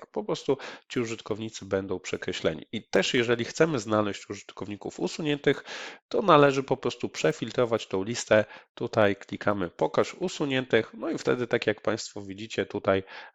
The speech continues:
e, pojawiają nam się, e, takie przekreślone, e, e, przekreśloni użytkownicy.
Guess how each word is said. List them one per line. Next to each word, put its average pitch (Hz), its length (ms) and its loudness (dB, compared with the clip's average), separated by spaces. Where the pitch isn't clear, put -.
e, 87 640 4
pojawiają 98 560 4
nam 92 200 -4
się, 85 220 -2
e, 78 680 2
takie 92 320 -2
przekreślone, 90 880 -4
e, 82 720 -4
e, 87 280 -4
przekreśloni 90 600 -6
użytkownicy. 87 800 -10